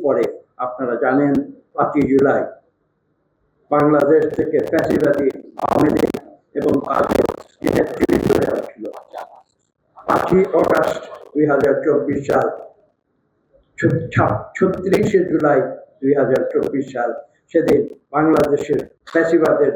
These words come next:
দোসররা কাপুরুষের মতো পলায়ন করতে বাধ্য হয়েছিল। এবং সেই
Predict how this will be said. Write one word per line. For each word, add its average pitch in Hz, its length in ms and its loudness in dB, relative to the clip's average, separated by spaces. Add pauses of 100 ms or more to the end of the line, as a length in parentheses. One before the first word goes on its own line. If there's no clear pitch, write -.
দোসররা - 480 -4 (480)
কাপুরুষের 147 680 2
মতো 127 220 -2 (460)
পলায়ন - 360 2 (100)
করতে - 300 -8
বাধ্য - 200 -18 (160)
হয়েছিল। - 340 -18 (680)
এবং 143 220 2 (560)
সেই 175 160 0